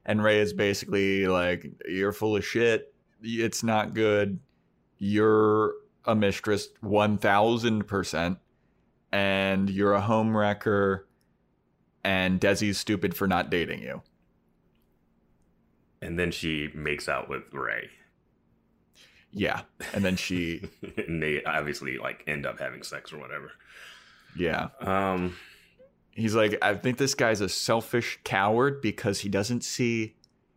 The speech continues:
Speaker 1: the real gem in front of his eyes, which is you, Marnie." <laughs>
Speaker 2: <laughs> Yeah. He just lobs
Speaker 1: And
Speaker 2: up that little,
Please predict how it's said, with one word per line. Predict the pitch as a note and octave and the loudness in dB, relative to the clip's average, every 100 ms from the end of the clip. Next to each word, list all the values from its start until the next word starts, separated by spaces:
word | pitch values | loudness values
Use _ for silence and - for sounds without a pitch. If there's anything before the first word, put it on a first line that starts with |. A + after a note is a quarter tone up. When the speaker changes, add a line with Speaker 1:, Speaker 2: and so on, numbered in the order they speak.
| _ | _
Speaker 1:
the | - A2 | -2 0
real | G2 G2+ A#2 B2 B2 C3 | 2 2 4 4 4 2
gem | B2 F#2+ A2 A2 B2 | 0 -2 2 4 4
in | B2 A2 | 2 0
front | G#2 B2+ A#2+ | -2 0 2
of | B2 C3+ | 2 0
his | C3+ C3 | -2 0
eyes, | C3 A#2+ A#2 A#2 A#2 | 2 2 2 2 0
which | A#2 A2+ - | 0 0 0
is | C3 C3 | -4 -4
you, | C#3 C3+ A#2+ G#2 G2+ | -4 0 2 4 4
Marnie." | F#2+ G2 F#2+ G2 G2+ A2+ - | 2 2 2 2 2 0 2
<laughs> | F#3+ C3+ | 2 2
Speaker 2:
<laughs> | |
Yeah. | G#3+ D#3 B2+ C#3+ - E2 - F#2 - - - - | 4 4 4 2 2 -2 -2 -8 -8 -10 -10 -6
He | - A#2 | -2 0
just | A2+ | 2
lobs | E2+ D#2 D#2 D#2+ | 0 2 4 4
Speaker 1:
And | A#2+ | 4
Speaker 2:
up | E2+ E2+ | 2 2
that | D#2+ | 2
little, | D2+ D2+ D#2 C#2+ | 2 -2 -2 -4